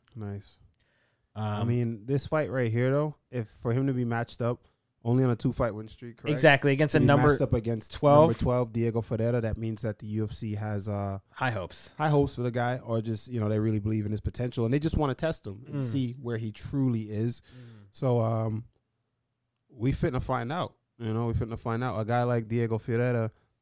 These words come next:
Speaker 1: um, veteran, been around the game for a long time, no slouch, phenomenal B J J.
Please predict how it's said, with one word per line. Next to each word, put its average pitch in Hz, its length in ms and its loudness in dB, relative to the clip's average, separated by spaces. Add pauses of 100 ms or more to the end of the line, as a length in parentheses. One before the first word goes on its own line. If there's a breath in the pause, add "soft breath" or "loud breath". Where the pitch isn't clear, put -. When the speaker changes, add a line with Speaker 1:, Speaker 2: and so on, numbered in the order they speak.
(140)
Speaker 1:
um, 104 380 -2 (260)
veteran, 127 500 2
been 117 140 -4
around 123 220 2
the 117 60 0
game 117 180 0
for 120 140 -4
a 113 40 2
long 113 240 -2
time, 110 400 -4
no 113 140 2
slouch, 107 480 -6
phenomenal 120 500 -2
B 110 200 -2
J 110 180 0
J. 110 300 -4